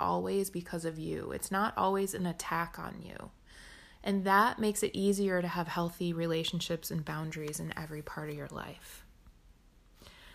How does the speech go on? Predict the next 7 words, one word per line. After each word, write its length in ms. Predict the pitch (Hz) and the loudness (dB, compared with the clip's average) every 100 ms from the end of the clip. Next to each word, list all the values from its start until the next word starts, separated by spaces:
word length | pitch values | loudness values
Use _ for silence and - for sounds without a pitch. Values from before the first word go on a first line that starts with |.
| - | -4
I 80 | 190 | 0
wanna 180 | 185 190 | 2 0
thank 320 | 190 165 - | 0 -4 -2
you 100 | 190 | -6
today 500 | - 190 185 185 196 | -4 0 2 2 0
for 200 | 196 175 | 0 -4
listening. 760 | 160 170 - 180 180 180 185 | -2 -2 -2 -2 -2 -2 -4